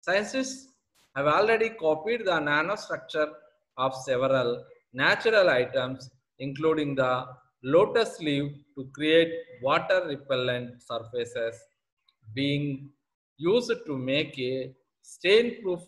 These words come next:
clothing, and spider silk, which is naturally reinforced with the nanocrystal.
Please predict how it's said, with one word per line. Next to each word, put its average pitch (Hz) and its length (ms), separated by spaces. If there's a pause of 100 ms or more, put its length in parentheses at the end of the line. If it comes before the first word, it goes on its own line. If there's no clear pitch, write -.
clothing, 131 640 (260)
and 123 180
spider 147 600 (140)
silk, 160 260 (460)
which 131 180
is 131 200
naturally 139 720
reinforced 135 800
with 123 180
the 123 240 (380)
nanocrystal. 117 920